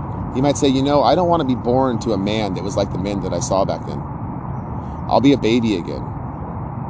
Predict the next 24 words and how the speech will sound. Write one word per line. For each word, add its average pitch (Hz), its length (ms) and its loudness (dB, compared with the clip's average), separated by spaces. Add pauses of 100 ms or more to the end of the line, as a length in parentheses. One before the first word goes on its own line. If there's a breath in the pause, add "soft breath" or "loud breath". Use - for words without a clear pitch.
(440)
And 101 100 -2
I 110 80 4
don't 131 100 4
want 113 140 0
to 92 60 -4
live 98 140 -2
like 80 180 -6
that." 64 180 -6 (640 loud breath)
So 127 120 4
a 127 40 6
man 147 240 4
like 127 200 0
Noah 127 280 6
might 107 240 -2
choose 123 260 0
just 107 160 -4
to - 60 -4
stay 107 220 0
in 87 80 -4
heaven 110 300 2
and 87 180 -4
to 98 100 -6
never 92 240 -2
leave, 107 300 0